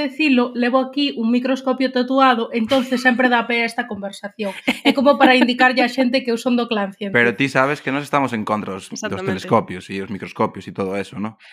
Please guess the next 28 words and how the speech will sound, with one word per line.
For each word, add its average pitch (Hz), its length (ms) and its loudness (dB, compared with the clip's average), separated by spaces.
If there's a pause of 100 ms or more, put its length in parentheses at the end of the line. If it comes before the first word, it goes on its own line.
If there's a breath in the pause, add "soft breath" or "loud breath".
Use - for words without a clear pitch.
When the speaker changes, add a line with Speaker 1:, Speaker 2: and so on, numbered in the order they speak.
(100)
Speaker 3:
E 233 80 -8
das 220 160 -2
batas. 208 400 -2 (160)
Speaker 2:
É 120 80 -12
que 123 80 4
non, 147 400 2
non, 143 240 -2
non 151 160 -2
creemos 139 320 2
que 113 160 -8
exista 117 240 -2
algo 110 80 -4
tan 101 160 -2
pequeno 92 320 -6
como 90 240 -10
para 95 160 -6
ter 90 160 -8
que 95 80 -8
mirarlo 95 240 -6
por 92 80 -6
aí. 92 160 -14 (160)
Speaker 3:
<laughs> - 960 -2
Queremos 254 320 2
que, 247 160 2
que 233 80 6
nos 226 160 2
estés 214 240 0
engañando. 190 560 -2